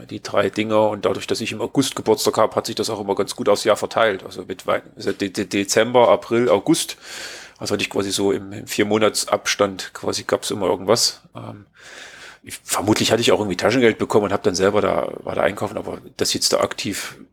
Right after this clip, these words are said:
nee, wüsste ich jetzt tatsächlich nicht, äh, dass man da groß irgendwie noch was gemacht hat. Das gab's dann, wenn dann von den Großeltern, auch wenn man dort eben war. Ähm, aber eben alles nicht so, äh,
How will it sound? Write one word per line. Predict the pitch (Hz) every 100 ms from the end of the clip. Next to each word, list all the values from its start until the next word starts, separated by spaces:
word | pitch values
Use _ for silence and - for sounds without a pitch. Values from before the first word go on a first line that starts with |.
| _
nee, | 117 107 101
wüsste | 95 -
ich |
jetzt | 110 -
tatsächlich | 110 95 87 85
nicht, | 90 - -
äh, | - - -
dass | - -
man | -
da | -
groß | - 98 -
irgendwie | 101 104
noch | 95
was | - -
gemacht | 131 -
hat. | -
Das | 85
gab's | - -
dann, | 95
wenn | 90
dann | 92
von | 95
den | 95
Großeltern, | 92 110 113 107 98
auch | 87
wenn | 104
man | 95
dort | 95 98
eben | 95 95 87
war. | 92 98 - - - - - _
Ähm, | - 92 90 90 85 _ _ _ _ - - -
aber | - 113 127
eben | 120 127
alles | 117 117 131
nicht | 127 -
so, | 117 -
äh, | -